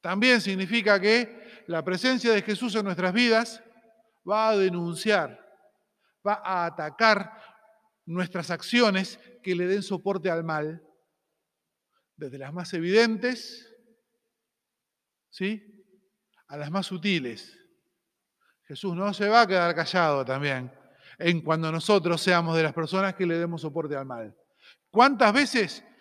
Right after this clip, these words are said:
Jesús va a denunciar, va a atacar, va a señalar, va a ponernos en el espejo lo que estamos haciendo? ¿Cuántas?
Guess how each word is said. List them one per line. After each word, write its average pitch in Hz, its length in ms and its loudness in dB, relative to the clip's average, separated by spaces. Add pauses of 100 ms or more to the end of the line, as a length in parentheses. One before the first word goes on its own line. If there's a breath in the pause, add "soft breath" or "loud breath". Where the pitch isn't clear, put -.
(160)
Jesús 196 400 -4
va 190 120 4
a 190 60 4
denunciar, 185 680 2
va 175 80 0
a 170 40 2
atacar, 180 500 0
va 175 80 2
a 165 40 -2
señalar, 175 920 -2 (100)
va 170 60 0
a 160 80 -4
ponernos 185 420 -6
en 160 100 -4
el 156 100 -6
espejo 175 760 -2
lo 156 100 -8
que 143 60 -10
estamos 190 300 -8
haciendo? 208 580 -4
¿Cuántas? 220 520 0